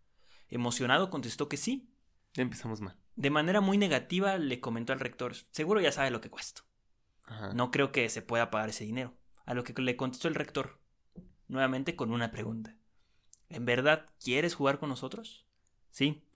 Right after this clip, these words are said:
Speaker 1: sí quiero jugar con ustedes". "Bueno, entonces, mañana nos vemos en mi casa para platicar". Al siguiente día
Speaker 2: Ah, caray.
Speaker 1: sí, se vieron en la casa del rector acompañados de la directiva del equipo. Llegaron a un preacuerdo para firmarse.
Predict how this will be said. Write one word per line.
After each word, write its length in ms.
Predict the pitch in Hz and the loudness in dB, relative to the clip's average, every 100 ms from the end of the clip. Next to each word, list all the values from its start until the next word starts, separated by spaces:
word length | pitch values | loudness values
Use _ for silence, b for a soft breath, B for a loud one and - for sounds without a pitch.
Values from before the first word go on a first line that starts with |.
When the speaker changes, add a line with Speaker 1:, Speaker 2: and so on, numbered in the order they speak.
| _ _ | _ _
Speaker 1:
sí 200 | - 123 | -8 0
quiero 200 | 143 147 | 4 4
jugar 240 | 131 110 110 | 4 0 0
con 100 | 120 | -4
ustedes". 440 | - 185 - - - - - _ _ - | -4 -8 -10 -18 -20 -20 -20 _ _ -4
"Bueno, 320 | 123 208 226 - - | 0 0 0 -12 -14
entonces, 800 | - 113 135 170 196 185 - - _ | -8 -2 0 0 -2 -6 -8 -12 _
mañana 440 | 113 110 143 185 | -6 -4 -2 -2
nos 140 | 175 139 | -2 -2
vemos 220 | 170 170 | -2 -2
en 80 | 208 | -2
mi 120 | 160 | -4
casa 320 | - 123 127 - | -4 -6 -6 -8
para 160 | 113 | -8
platicar". 400 | 107 107 - - - - _ - - _ _ _ _ _ _ - - | -8 -12 -14 -14 -16 -20 _ -20 -20 _ _ _ _ _ _ -20 -14
Al 180 | - 110 | -6 -4
siguiente 460 | - 110 139 180 196 | -4 0 2 4 2
día 380 | 214 170 180 - - _ _ - | 4 2 0 -6 -20 _ _ -16
Speaker 2:
Ah, 100 | 107 | -16
caray. 400 | - 110 110 113 - _ - | -12 -10 -10 -12 -18 _ -4
Speaker 1:
sí, 140 | 160 - _ b b b b b | -4 -4 _ b b b b b
se 180 | - 139 | -4 2
vieron 300 | 135 165 175 147 | 4 6 4 0
en 120 | 135 | -2
la 100 | 117 | 0
casa 220 | 127 156 | 0 0
del 100 | 139 | 0
rector 420 | 160 - 170 175 - | -2 0 0 0 -4
acompañados 600 | - 127 123 123 131 147 | -4 -2 0 2 2 2
de 80 | 135 | 2
la 80 | |
directiva 360 | 117 113 - 120 | 0 -2 -2 -2
del 100 | 117 | -2
equipo. 280 | 113 160 - - - _ | -2 -6 -4 -6 -8 _
Llegaron 440 | - 120 123 135 135 | -6 2 4 4 4
a 180 | 123 117 | 2 2
un 300 | 127 135 135 | 0 -2 0
preacuerdo 680 | 123 107 - 127 120 123 | -2 -2 -2 0 2 0
para 180 | 120 110 | -2 -4
firmarse. 500 | 127 120 139 139 - | -4 -2 -2 -4 -12